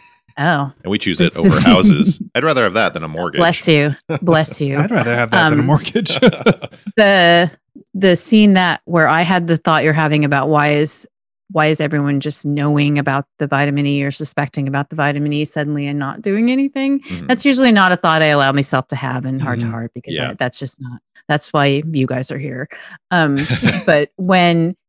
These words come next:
Speaker 1: Dana is peeping on Jennifer while Jennifer's in the bathroom,
Speaker 2: Mm-hmm.
Speaker 1: yuck.
Speaker 3: Yeah.
Speaker 1: Um,
Speaker 2: Yeah.
Speaker 1: and Jennifer's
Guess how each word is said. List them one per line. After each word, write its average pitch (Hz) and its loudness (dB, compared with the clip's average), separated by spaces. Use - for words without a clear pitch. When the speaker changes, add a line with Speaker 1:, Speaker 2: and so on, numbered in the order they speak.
Speaker 1:
Dana 196 4
is 170 -2
peeping 190 0
on 156 0
Jennifer 165 0
while 156 2
Jennifer's 165 0
in 170 0
the 156 0
bathroom, 196 0
Speaker 2:
Mm-hmm. 165 -2
Speaker 1:
yuck. 240 2
Speaker 3:
Yeah. 190 4
Speaker 1:
Um, 165 0
Speaker 2:
Yeah. 69 -6
Speaker 1:
and 180 4
Jennifer's 180 0